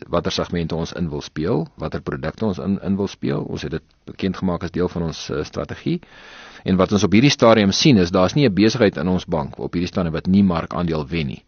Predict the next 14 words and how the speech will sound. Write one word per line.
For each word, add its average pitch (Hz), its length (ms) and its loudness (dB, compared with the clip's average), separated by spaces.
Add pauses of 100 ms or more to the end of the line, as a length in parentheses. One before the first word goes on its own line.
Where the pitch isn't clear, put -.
(120)
So 95 340 4
dit 92 180 2
is 95 120 0
klare 123 420 4
indikasie 90 540 0
van 82 160 -6
ons 85 200 -4
is 87 120 -4
besig 85 360 -2
met 80 160 -6
die 80 120 -4
regte 76 300 -8
goed. - 340 -10
Natuurlik 95 760 2